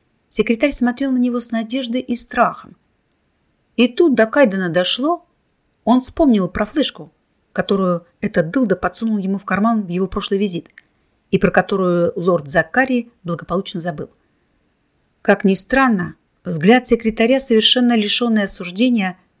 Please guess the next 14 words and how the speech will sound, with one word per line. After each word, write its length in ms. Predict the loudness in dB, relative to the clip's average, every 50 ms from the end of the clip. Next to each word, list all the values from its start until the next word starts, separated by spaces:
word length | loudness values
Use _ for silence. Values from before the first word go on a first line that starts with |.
| _ _ _ _
почему-то 440 | -4 -2 0 2 2 2 2 2 2
вызвал 260 | 2 2 2 2 0
в 60 | -2
душе 240 | -2 -4 -4 -4 -2
Кайдена, 400 | -2 -2 -2 -2 -2 -2 -4 -6
казалось 420 | -6 -6 -4 -4 -2 -4 -4 -4
бы, 160 | -2 -4 -4 -4 _ _ _ _ _ _ _ _ _
ничем 380 | -4 -4 -2 0 0 0 0 0
не 80 | -2
мотивированную 680 | -4 -4 -4 -2 0 2 2 2 2 0 -4 -4 -6 -6
волну 400 | -4 -4 -4 -4 -4 -6 -8 _ _ _
ярости, 580 | -2 2 2 2 2 0 -4 -10 -14 -16 -20 -20 _ _ _ _ _ _ _ -8
почти 260 | -6 -4 -2 -2 2
бешенства. 540 | 4 4 4 4 2 -4 -8 -14 -16 -18